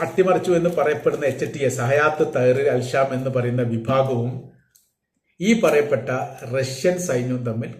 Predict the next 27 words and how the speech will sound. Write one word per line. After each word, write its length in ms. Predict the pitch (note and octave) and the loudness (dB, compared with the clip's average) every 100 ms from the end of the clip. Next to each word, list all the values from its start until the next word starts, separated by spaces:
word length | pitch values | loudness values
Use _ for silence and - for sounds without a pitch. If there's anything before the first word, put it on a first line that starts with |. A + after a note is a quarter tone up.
| - | -10
കരാറുണ്ടാക്കിയിട്ടുണ്ടാകും. 1600 | A2+ B2 B2+ A#2+ A#2 A#2 A#2 B2 A2+ - G#2+ G#2 G#2 G#2 A2 - - _ _ _ - | -6 -4 -2 -2 -2 -4 -6 -6 -8 -8 -12 -12 -10 -10 -10 -12 -20 _ _ _ -2
ആരൊക്കെയോ 380 | F#3 G#3 G3 A3+ | 2 4 6 6
മധ്യസ്ഥത 420 | F#3+ F3+ - F#3 | 6 0 0 2
വഹിച്ചിട്ടുണ്ടാകും. 600 | E3+ D3 - D3+ D3+ C#3+ | 4 4 0 -4 -4 -2
ആരൊക്കെയാണെന്നുള്ളത് 760 | C#3 - D#3+ D3 D3+ D3+ D3+ E3+ - - F3+ | -2 0 0 -2 -4 -4 -4 -4 -8 -12 -6
ഇനി 120 | E3 | -2
തൊട്ടടുത്ത 460 | E3 C3 - G3+ | 0 0 2 2
ദിവസമാണ് 480 | E3+ C#3 C3+ D#3+ C#3 | 2 0 0 -2 -4
അത് 180 | C#3+ B2+ | -4 -6
പുറത്ത് 400 | B2+ B2+ B2 - | -4 -4 -4 -4
വരിക. 200 | A2+ F#2+ - - _ _ _ | -6 -8 -12 -18 _ _ _
"അപ്പോൾ 160 | F3 F#3 | -2 0
ഞങ്ങളുടെ 300 | F#3 G#3+ A3 | 2 2 4
സൈനികർ 380 | F3+ F3 F3 F3+ | 4 4 4 2
തിരിച്ചു 280 | D#3+ - E3+ | 0 0 -2
പോവുകയാണ്, 360 | C#3+ C#3+ D3 | 2 2 2
നിങ്ങൾ 180 | C#3+ C#3 | -2 -2
ആക്രമി-, 340 | B2 C#3 C3+ | -2 -4 -6
ആക്രമിക്കാനൊന്നും 840 | C#3 C3 A#2 D3 C#3 A#2 C#3 B2+ C3 | -6 -8 -6 -6 -4 -2 -2 -2 -4
പാടില്ല." 460 | A#2+ A2+ A2+ A2 - - - | -4 -4 -2 -4 -8 -18 -20
ശരി, 440 | - A3 G3+ G3+ - | 6 6 8 0 -2
അത് 120 | C#3 | 0
അതിന് 180 | C#3 E3 | 0 0
മുമ്പേ 280 | D#3+ - F3 | -2 8 8
ഉള്ള 200 | F#3 F3+ | 8 6
കരാറാണ്. 460 | F3 E3+ E3+ E3+ | 4 4 2 0
അതുകൊണ്ടാണ് 680 | C3+ C#3 C#3 D3+ D#3 F3 | -2 -2 0 0 0 -4